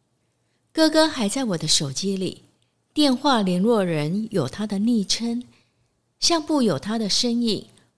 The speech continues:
通讯软体有我和他的对话。日子一天一天过去，哥哥的 Line 头贴在版面上不断往下沉。生命在退潮，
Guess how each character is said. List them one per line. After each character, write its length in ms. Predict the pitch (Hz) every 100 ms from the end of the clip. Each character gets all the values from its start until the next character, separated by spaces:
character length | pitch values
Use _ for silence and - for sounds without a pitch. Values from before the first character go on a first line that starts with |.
| _ _ -
通 180 | 349
讯 180 | 349 370
软 220 | 240 220
体 160 | 233 208
有 140 | 175
我 220 | 214 240 160
和 280 | - 220
他 160 | 185 233
的 140 | 233
对 240 | 202 220 185
话。 400 | 175 208 156 - - _ _ _ _
日 160 | 359 302
子 140 | 208
一 140 | -
天 340 | 233 - 233 -
一 60 |
天 200 | 220 214
过 240 | 208 220 170
去， 380 | - - 196 - _ _ _ _ _
哥 100 | 247
哥 160 | 233 233
的 160 | 196
Line 380 | 175 226 220 156 -
头 180 | - 165
贴 260 | - 226
在 200 | 226 240
版 240 | 214 151 135
面 200 | 185 190
上 280 | - 185 165
不 100 | -
断 320 | 180 233 208 -
往 220 | 151 135
下 240 | 160 196
沉。 360 | 185 - 147 160 - _ _ _ _ _ _ _ _ -
生 240 | - 320
命 220 | 320 285
在 180 | 202 233
退 260 | 202 240 196
潮， 440 | - - 113 143